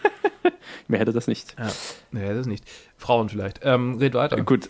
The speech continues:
Speaker 1: äh, genau, also den wollte ich nochmal erwähnen und, ähm, ich fand's ja, ähm, find's sehr cool, äh, das ist ja das er-, der erste Film, in dem David Dastmalchian vorkommt,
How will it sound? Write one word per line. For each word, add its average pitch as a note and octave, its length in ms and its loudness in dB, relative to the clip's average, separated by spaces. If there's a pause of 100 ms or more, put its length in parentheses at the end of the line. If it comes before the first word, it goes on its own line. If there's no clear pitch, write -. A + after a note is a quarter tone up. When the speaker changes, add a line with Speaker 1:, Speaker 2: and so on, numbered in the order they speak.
(160)
Speaker 1:
äh, A#2 220 6
genau, C#3 200 6
also A#2 240 4
den C3+ 160 4
wollte E3 140 6
ich D3+ 60 4
nochmal D#3+ 260 6
erwähnen D#3 260 4
und, D#3 440 2
ähm, C3 340 2
ich C#3+ 100 -10
fand's C3+ 180 0
ja, B2 220 4 (560)
ähm, A#2 460 2 (120)
find's B2+ 280 -2
sehr B2+ 200 2
cool, C3 220 4
äh, B2+ 220 2
das A#2+ 160 -2
ist - 120 -6
ja B2+ 60 0
das A#2 300 -6 (180)
er-, B2+ 220 4
der B2+ 160 2
erste C#3 260 2
Film, C3 320 2
in A#2+ 200 0
dem A2+ 420 4 (180)
David A#2+ 360 4
Dastmalchian A2+ 600 2
vorkommt, A#2 560 0